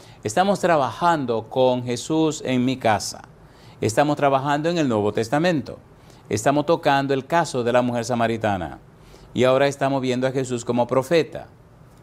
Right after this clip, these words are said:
Se anuncia que el Señor Jesús es ese profeta que vendría, según dice Deuteronomio capítulo dieciocho, que leeremos en un momento.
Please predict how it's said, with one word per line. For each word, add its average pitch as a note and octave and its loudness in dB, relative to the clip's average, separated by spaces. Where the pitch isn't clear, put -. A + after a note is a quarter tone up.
Se G2 -6
anuncia D3 0
que A2 2
el A2 2
Señor A#2 0
Jesús D3 0
es A#2+ 0
ese A#2+ 0
profeta B2 0
que A#2 -2
vendría, A#2+ 0
según A#2+ 0
dice A#2 0
Deuteronomio A#2 0
capítulo A2+ 0
dieciocho, C3+ 0
que C3 0
leeremos A2 0
en G2+ -2
un F#2 -4
momento. A#2 -2